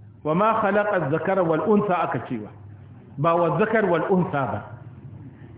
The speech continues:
Ina ta jidali da su, suna ta jayayya da ni. Hatta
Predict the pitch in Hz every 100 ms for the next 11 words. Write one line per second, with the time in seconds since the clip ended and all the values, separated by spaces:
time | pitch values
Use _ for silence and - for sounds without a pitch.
0 | - - - - - - - - - -
1 | - - - - - - 247 247 214 240
2 | 202 202 208 220 208 180 165 202 208 214
3 | 190 208 170 175 175 180 143 127 113 -
4 | - - - - - - 196 196 202 170